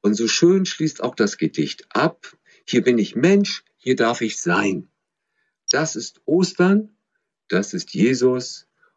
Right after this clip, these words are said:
das ist sein Geschenk. Tschüss, ich wünsche euch ein fantastisches Osterfest.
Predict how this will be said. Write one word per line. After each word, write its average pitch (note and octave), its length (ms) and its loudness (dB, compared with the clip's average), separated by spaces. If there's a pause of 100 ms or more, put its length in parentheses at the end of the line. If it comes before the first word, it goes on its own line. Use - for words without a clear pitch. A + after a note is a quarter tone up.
(240)
das F#2+ 240 0
ist E2+ 140 -10
sein G2 280 2
Geschenk. D#2 680 -4 (480)
Tschüss, - 500 0
ich - 260 -10
wünsche D#3+ 360 0
euch - 220 -2
ein G2+ 140 -2
fantastisches - 800 -4
Osterfest. - 680 -8